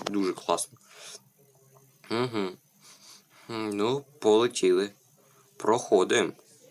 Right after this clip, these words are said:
Йоу-йоу-йоу. Так, все. Доганяємо. Доганяємо цього чувака. Ні, він забиває, в нього сімдесят другий левел. Як же погано!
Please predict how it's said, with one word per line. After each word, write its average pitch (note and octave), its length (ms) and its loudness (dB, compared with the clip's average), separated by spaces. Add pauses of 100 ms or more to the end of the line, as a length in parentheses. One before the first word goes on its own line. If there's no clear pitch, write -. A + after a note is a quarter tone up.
(320)
Йоу-йоу-йоу. A#2+ 840 4 (360)
Так, G2+ 280 2
все. G#2+ 360 0 (1080)
Доганяємо. G#2+ 680 2 (640)
Доганяємо A2+ 580 0
цього C3 220 -2
чувака. C#3+ 320 2
Ні, E3+ 800 2
він A#2 220 0
забиває, G2+ 480 2
в F#2 40 -2
нього G2+ 200 0
сімдесят F#2+ 440 -2
другий F2 300 -4
левел. E2+ 220 -6 (960)
Як G#2 340 0
же B2 140 -4
погано! C3+ 800 -4